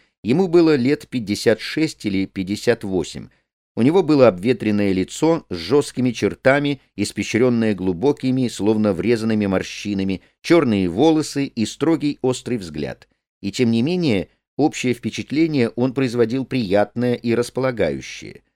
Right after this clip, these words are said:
Служба началась с гимна, за которым последовала импровизированная молитва. Единственным её недостатком —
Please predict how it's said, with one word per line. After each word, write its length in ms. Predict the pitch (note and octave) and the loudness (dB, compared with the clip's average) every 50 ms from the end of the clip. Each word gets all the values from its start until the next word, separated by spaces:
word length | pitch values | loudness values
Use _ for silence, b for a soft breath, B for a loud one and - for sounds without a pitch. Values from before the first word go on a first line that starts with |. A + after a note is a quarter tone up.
| _ _ _ _ _ _ - | _ _ _ _ _ _ -14
Служба 440 | - - C#3+ F#3+ G#3 F#3+ D3+ D3+ | -4 0 2 2 2 2 2 2
началась 440 | B2+ A#2 G#2 - B2+ D3 D#3+ D#3 - | 2 2 0 0 0 0 0 0 -2
с 80 | F2 E2+ | -8 -12
гимна, 580 | D#2 E2 G2 G2 F#2 F2 F2 F2 F2 F2 F2 - _ _ _ _ | -8 -6 -4 -2 -2 0 0 0 -2 -4 -4 -8 _ _ _ _
за 180 | F2 E2+ G2+ | -6 -6 -2
которым 320 | - G#2+ - - D#3 D#3+ C3+ | 0 0 0 2 0 0 2
последовала 720 | - A#2 G#2 - A#2 B2+ C#3+ B2 C3 B2 B2+ B2 B2 B2 | 0 0 0 0 -2 -2 -2 0 0 0 4 4 4 4
импровизированная 1000 | A#2 - B2 A2+ - - G#2+ G2+ G2 F#2 E2+ G#2 A#2+ A#2 A#2+ A2+ A2+ A2+ A2+ | 4 0 -4 -4 -2 -2 -2 0 -2 -2 0 0 0 2 2 0 0 0 0
молитва. 640 | A2+ G#2+ G#2+ G#2 F#2+ F2 E2 - - C#2+ C#2+ C2+ - _ _ _ _ _ _ _ | 2 0 0 0 -2 -4 -6 -8 -10 -12 -12 -12 -14 _ _ _ _ _ _ _
Единственным 760 | F#2 G#2+ A#2+ A2+ A#2+ D#3 D#3+ - - - B2+ A#2+ A#2+ A#2+ A#2 - | -2 -2 0 0 0 -2 -2 -2 -2 -2 0 2 2 0 0 -2
её 220 | A#2+ G#2+ A2+ A#2 | -2 0 2 2
недостатком — 840 | A2+ A2+ A2 G#2 A2 G#2+ - - D#3 E3 E3 - - G#2+ F2 D#2 | 2 2 2 2 0 0 0 0 0 0 0 0 -4 -4 -4 -4